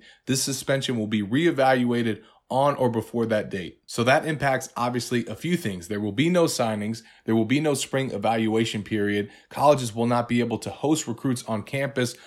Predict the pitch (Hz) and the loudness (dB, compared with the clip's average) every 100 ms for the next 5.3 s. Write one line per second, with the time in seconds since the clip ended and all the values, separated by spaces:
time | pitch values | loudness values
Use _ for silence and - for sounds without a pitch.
0 | - - 107 - 123 104 139 131 131 123 | -12 -6 -4 -2 -2 2 2 2 2 -2
1 | 123 120 113 98 101 110 110 110 98 87 | -2 -2 -4 -4 -2 -2 -4 -6 -6 -8
2 | - 110 98 127 135 131 127 147 180 135 | -6 -4 -2 0 0 -2 -4 0 2 2
3 | 127 - 107 117 110 113 120 - 104 - | 0 -2 -2 0 0 0 0 -2 -10 -4
4 | 143 160 127 107 110 - 104 - 131 120 | 0 2 2 0 0 -2 -6 -4 -2 -2
5 | 117 110 104 | -2 -2 -4